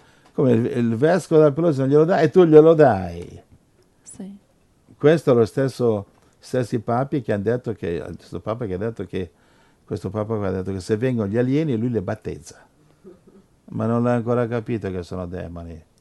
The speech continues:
Speaker 1: Questo. Ah, chi è Battiato? Hanno intervistato Battiato quando era ancora vivo e gli ha detto: "Cosa pensi di questo papa?" Lui, Battiato, ha detto:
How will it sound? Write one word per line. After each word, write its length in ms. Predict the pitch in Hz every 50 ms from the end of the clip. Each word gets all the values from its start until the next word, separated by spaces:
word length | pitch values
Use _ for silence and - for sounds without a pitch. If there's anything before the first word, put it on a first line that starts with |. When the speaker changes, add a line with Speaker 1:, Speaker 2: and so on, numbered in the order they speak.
| _ _ _ _ _ _ _ _ _
Speaker 1:
Questo. 280 | - 95 - - - - _ _ _ _ _ _ _ _ _ _ _ _ _ _ _ _ _ _ _ _ _ _ _ _ _ _ _ _ _ _ - - - _ _ _ _ _ _ -
Ah, 340 | - - 123 120 110 107
chi 120 | 101 - 135
è 60 | 113
Battiato? 540 | 98 117 120 - - 90 87 87 - - 87
Hanno 100 | 90 95
intervistato 560 | 92 - - 98 101 95 - - 104 104 101
Battiato 520 | 92 101 95 - - 101 95 98 - 104
quando 200 | 95 110 95 85
era 100 | 90 87
ancora 280 | 90 87 - 101 101 104
vivo 520 | 92 95 92 90 92 92 95 110 - - - _
e 580 | - 110 92 92 92 92 92 90 90 87 87 - _ _ _ _ _
gli 100 | - -
ha 40 | 92
detto: 280 | 92 98 98 - 110 98
"Cosa 220 | 110 123 127 143
pensi 260 | 143 - 131 101 92
di 60 | 90
questo 240 | 85 90 82 - 85
papa?" 340 | 80 - 78 - 90 - 101
Lui, 180 | 110 123 120 104
Battiato, 500 | - 101 98 - - 110 113 113 - 104
ha 20 |
detto: 380 | 95 92 92 90 - - 104